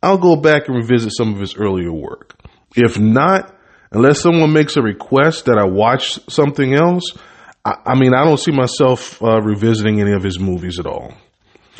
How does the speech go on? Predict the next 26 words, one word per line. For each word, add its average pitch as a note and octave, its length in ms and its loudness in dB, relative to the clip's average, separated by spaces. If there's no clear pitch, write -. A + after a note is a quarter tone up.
Now, A#2 80 4
this F#3+ 200 4
one's C#4+ 220 2
starring D#3+ 360 2
Kelly D3+ 280 2
Rowland, C3 640 2
uh, G#2+ 300 0
who A#2+ 160 0
I C#3 60 2
last B2+ 420 0
saw A#2+ 240 2
in G2 280 -4
The F#2+ 460 -4
Curse D3 420 0
of G#2 200 -2
Bridge A#2 300 0
Hollow. D3 600 0
I B2+ 100 -2
think D#3 200 -2
it D3 100 0
was. D3 320 2
It B2 40 0
was G#2 100 -4
a F#2+ 40 -2
Wayans B2 520 0
movie. C#3 520 0